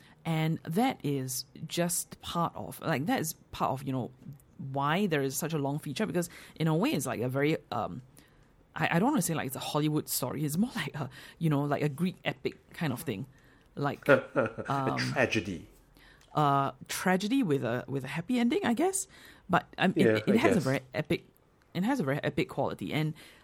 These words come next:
Speaker 1: I think
Speaker 2: Mm-hmm.
Speaker 1: what makes the story interesting, right, is that he is very clearly a, a prodigy, right?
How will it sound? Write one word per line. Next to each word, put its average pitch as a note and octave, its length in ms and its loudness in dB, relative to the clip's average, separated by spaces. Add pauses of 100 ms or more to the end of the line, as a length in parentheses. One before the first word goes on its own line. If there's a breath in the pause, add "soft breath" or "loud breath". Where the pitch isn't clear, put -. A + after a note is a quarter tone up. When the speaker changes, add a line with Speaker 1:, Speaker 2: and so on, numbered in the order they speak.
(140)
Speaker 1:
I E3+ 100 2
think A3+ 300 -2
Speaker 2:
Mm-hmm. D3 320 2
Speaker 1:
what A3 220 2 (140)
makes - 480 0 (340)
the B2 400 -4 (300)
story C#3+ 340 0
interesting, C#3 580 -4
right, C3+ 300 -8
is C3 280 -2
that B2+ 160 -6 (400 soft breath)
he - 220 -4
is A3+ 140 4
very B2+ 200 0
clearly D3 420 -2
a, E2 320 -6 (220)
a C3 60 -12
prodigy, C#3 540 -4 (960)
right? D3+ 240 -4